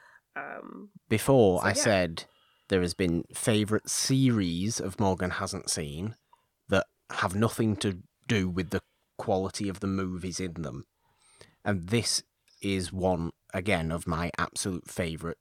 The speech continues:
Speaker 2: series we've done because of that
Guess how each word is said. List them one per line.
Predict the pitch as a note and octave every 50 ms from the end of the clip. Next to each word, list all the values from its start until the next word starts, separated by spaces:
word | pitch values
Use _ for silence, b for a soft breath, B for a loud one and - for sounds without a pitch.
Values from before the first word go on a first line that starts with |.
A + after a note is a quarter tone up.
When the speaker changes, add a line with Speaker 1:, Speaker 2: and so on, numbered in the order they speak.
| _ _
Speaker 2:
series | - - - - A#2 A2 G#2+ G2 F#2 E2+ E2 D#2+ E2 E2+ - -
we've | F2+ F2 E2+ D#2+ - -
done | - B2+ G#2 E2+ E2+ - - - _ _ _ _ _ _ _ _ _ _
because | - G2 - - - - G#2+ F#2 F#2 F#2 -
of | F#2 D#2+ D#2+
that | F2+ E2+ -